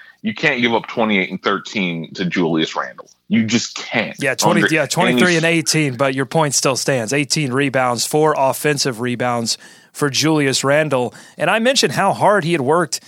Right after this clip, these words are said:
Speaker 2: in that Los Angeles game to, uh, in the Clippers game, I should say, uh, to get a body on a body. And, uh, you know, sometimes it works and sometimes it doesn't when you're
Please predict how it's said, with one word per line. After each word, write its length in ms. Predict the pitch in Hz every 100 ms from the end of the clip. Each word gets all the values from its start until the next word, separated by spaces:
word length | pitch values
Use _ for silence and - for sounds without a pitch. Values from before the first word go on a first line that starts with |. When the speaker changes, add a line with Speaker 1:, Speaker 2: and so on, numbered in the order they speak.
| - _
Speaker 2:
in 200 | 170 196
that 180 | 175 147
Los 260 | 156 131
Angeles 480 | 156 185 147 135 -
game 260 | 135 131 127
to, 360 | - 139 131 - - - _
uh, 380 | 139 139 165 156
in 120 | 165 151
the 80 |
Clippers 380 | 131 220 196 123
game, 200 | 127 123
I 80 | 123
should 200 | - 120
say, 360 | - 131 123 - - _
uh, 180 | 127 127
to 120 | 127
get 100 | 135
a 40 | 120
body 300 | 143 156 147
on 120 | 123
a 40 |
body. 540 | 107 139 143 139 135 139
And, 540 | 135 135 131 127 110 -
uh, 260 | 131 131 127
you 120 | 139
know, 100 | 127
sometimes 480 | - 147 170 156 139
it 80 |
works 320 | 123 151 165 156
and 100 | 131
sometimes 480 | 156 151 156 143
it 120 | 127 120
doesn't 340 | 165 139 127
when 160 | 127 127
you're 240 | 131